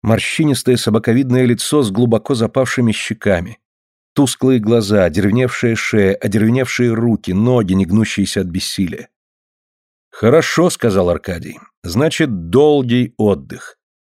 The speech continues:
Отдых на всю ночь. Хоть в этих местах, где два солнца не сходят с неба, ночи и не бывает».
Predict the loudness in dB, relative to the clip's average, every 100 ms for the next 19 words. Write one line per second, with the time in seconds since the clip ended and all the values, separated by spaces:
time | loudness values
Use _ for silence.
0 | _ _ 2 2 2 -2 -2 -4 -4 -2
1 | 0 2 2 -2 -6 -12 _ _ _ _
2 | _ _ _ _ -4 0 0 0 0 -2
3 | 0 2 2 0 0 2 2 2 2 2
4 | 0 0 0 -2 -2 -2 0 2 2 2
5 | 2 0 -2 -6 -4 -6 -4 -6 -8 -12
6 | -16 -18